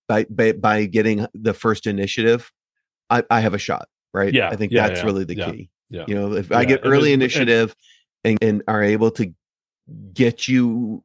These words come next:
Speaker 1: both hexed and stunned, it, that's tough.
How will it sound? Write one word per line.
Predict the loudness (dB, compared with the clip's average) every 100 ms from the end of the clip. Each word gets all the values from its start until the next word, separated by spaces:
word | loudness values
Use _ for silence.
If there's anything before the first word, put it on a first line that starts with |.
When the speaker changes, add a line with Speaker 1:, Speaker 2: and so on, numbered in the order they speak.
| _ -6
Speaker 1:
both | 0 0 -2 0
hexed | 0 0 -4 -12 -12 _ _ _ _ -2
and | 2 2 2
stunned, | -2 -2 0 2 0 -4 -10 -16 _ _
it, | -2 0
that's | 0 0 -6
tough. | -6 -6 -8 -20